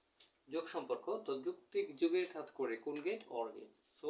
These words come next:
এটা একটি or গেটের সমতুল্য সমীকরণ। তাহলে এখানে দেখো or কোথায় আছে আমাদের? প্রথম অপশনে আমাদের or দেওয়া আছে। So এটার উত্তর হবে কি? কোন গেট? or গেট। যদি ক্লাসটি ভালো লাগে তাহলে অবশ্যই বলবো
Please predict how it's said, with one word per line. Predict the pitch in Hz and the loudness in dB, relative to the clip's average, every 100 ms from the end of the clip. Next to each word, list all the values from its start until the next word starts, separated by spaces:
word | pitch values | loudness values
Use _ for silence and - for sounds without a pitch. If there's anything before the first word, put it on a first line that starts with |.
| 156 | 0
এটা | 143 147 | 0 -2
একটি | - - 208 254 - _ _ _ | -6 -2 -4 -4 -10 _ _ _
or | 143 143 | 6 8
গেটের | 135 147 170 226 - | 6 2 2 0 0
সমতুল্য | 165 160 156 156 156 208 262 - _ - | 0 0 2 2 4 4 2 -4 _ -12
সমীকরণ। | 160 151 131 - - - _ _ _ _ | -6 -6 -4 -6 -6 -14 _ _ _ _
তাহলে | 131 135 139 | -2 0 0
এখানে | 160 147 | -2 -2
দেখো | 143 143 | 0 2
or | 139 | 2
কোথায় | 135 135 135 | 0 -2 -2
আছে | 135 139 | -2 -2
আমাদের? | 135 190 - | -4 -4 -4
প্রথম | 135 135 131 | -4 0 -2
অপশনে | - 135 | -2 -4
আমাদের | 131 131 - - | -2 -2 -4 -4
or | 131 117 110 | -6 -4 -4
দেওয়া | 107 - | -6 -6
আছে। | - 196 - _ _ _ _ | -6 -8 -8 _ _ _ _
So | - 131 | 2 4
এটার | 135 156 | 6 4
উত্তর | 156 - 147 | 2 4 4
হবে | 156 | 4
কি? | 165 233 254 - - - - | 2 0 -2 -8 -20 -12 -2
কোন | 156 | 2
গেট? | 160 262 - - - - - | 6 4 4 -10 -20 -16 -2
or | 123 - - | 0 0 -4
গেট। | - - - - - | -10 -8 -10 -12 -10
যদি | 131 139 | -6 -2
ক্লাসটি | 147 151 - | 4 4 6
ভালো | 180 147 156 | 4 4 2
লাগে | 156 202 254 - _ _ | 2 2 -4 -12 _ _
তাহলে | 127 127 | 0 2
অবশ্যই | 127 143 156 | 2 0 0
বলবো | 147 147 190 | 2 2 0